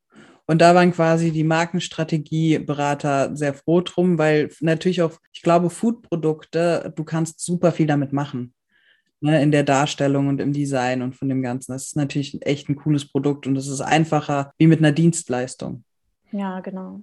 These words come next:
Speaker 1: Du, wenn du ein Produkt X Y hast und du kannst das in Szene setzen, das ist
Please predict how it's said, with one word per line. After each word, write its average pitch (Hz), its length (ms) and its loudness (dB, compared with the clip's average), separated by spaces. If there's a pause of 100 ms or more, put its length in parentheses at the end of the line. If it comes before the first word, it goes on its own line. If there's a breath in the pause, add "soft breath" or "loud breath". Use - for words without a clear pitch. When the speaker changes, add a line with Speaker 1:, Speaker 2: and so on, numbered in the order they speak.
(120)
Speaker 1:
Du, 156 180 2
wenn 160 140 4
du 175 80 6
ein 170 60 4
Produkt 170 400 0
X 160 220 -4
Y 180 520 0
hast 175 320 -2
und 156 100 -4
du 156 80 -6
kannst 165 300 -4
das 185 200 0
in 165 120 -2
Szene 190 360 0
setzen, 143 420 -6
das 156 160 -4
ist - 240 -8